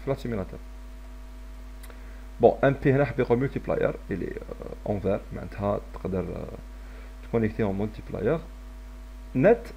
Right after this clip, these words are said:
حاب يقول لا كونيكسيون انترنت كاينه، باسكو حاجه باينه ما تقدرش تدخل الريزو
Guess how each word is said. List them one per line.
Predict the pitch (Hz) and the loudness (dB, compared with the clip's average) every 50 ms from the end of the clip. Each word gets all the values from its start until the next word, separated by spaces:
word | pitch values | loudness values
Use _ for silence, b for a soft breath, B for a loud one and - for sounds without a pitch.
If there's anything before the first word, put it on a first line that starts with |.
| - - | -10 -8
حاب | - - 123 131 | -4 -2 2 2
يقول | 135 131 170 185 185 175 - - - - - - | 2 4 4 4 4 2 0 -8 -12 -12 -4 2
لا | 110 156 | 4 4
كونيكسيون | 151 - 160 143 143 - - 131 123 | 4 4 2 0 0 0 0 -2 -2
انترنت | 120 - - 117 101 113 127 131 131 - - - - - - - | 0 2 2 2 2 2 0 0 -2 -6 -12 -14 -14 -14 -12 -8
كاينه، | - 120 104 82 - - - - - - - - - - - B B B B B B - - | -6 -4 -4 -4 -6 -8 -12 -14 -14 -14 -14 -14 -14 -14 -14 B B B B B B -12 -12
باسكو | - - - 98 | -10 -8 -6 -4
حاجه | - 101 98 104 | -2 2 2 4
باينه | 90 107 104 117 135 | 4 6 6 6 6
ما | 127 113 | 6 4
تقدرش | 110 - - 135 120 - | 2 2 0 0 0 0
تدخل | - - 117 107 | 0 0 2 2
الريزو | 107 110 107 101 107 143 156 160 | 4 4 4 4 4 4 4 2